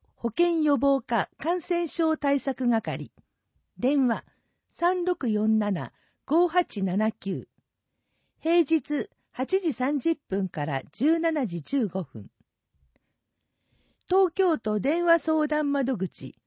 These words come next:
多言語による相談。電話、零五七零五五零五七一。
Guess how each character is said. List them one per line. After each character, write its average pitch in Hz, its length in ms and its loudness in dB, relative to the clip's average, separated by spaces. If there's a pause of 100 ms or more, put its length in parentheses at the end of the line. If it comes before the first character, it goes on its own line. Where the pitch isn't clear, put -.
(540)
多 262 140 0
言 349 240 0
語 233 120 2
に 202 120 2
よ 185 120 0
る 180 80 -6
相 220 300 -2
談。 180 340 -4 (840)
電 262 300 2
話、 208 180 -2 (480)
零 359 260 4
五 349 300 4
七 220 320 2
零 196 300 -2 (480)
五 359 340 4
五 311 320 4
零 214 380 4
五 311 320 2
七 285 300 0
一。 160 440 -8